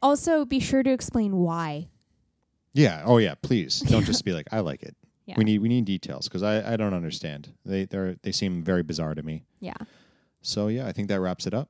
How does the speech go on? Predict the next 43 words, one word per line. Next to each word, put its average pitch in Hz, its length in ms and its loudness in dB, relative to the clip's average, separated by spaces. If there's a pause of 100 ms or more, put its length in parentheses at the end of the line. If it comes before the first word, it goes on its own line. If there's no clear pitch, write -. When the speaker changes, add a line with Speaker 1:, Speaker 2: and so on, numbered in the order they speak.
(160)
Speaker 1:
It 254 140 -6
does. - 500 -6
So, 277 380 -6
as 269 240 -4
we 285 80 0
mentioned, 269 540 -4
there 262 160 -2
will 269 100 -2
be 269 220 -6
no, 240 460 -2
uh, 220 340 -6 (280)
episode 277 540 -4
next 285 300 -8
week 339 240 -6
on 226 80 -4
account 220 260 -6
of 220 100 -4
us 220 160 -4
going 202 260 -4
home. 208 280 -4 (400)
Speaker 2:
Yeah. 73 200 -6 (100)
Speaker 1:
Um, 233 260 -2
we'll 226 140 -2
be 240 160 -2
posting 240 480 0
lots 214 260 -2
of 233 100 -6
our 226 120 -2
pictures 214 580 0
on 214 200 -6
Instagram, 226 520 -4
though. 233 120 2
It'll 220 120 2
give 214 180 -4
us 220 120 -2
kind 208 180 -2
of 202 80 -4
a 208 60 0
nice 190 260 -4
excuse 196 680 -2
to 214 120 0
just, 185 300 -2
like, 175 240 -6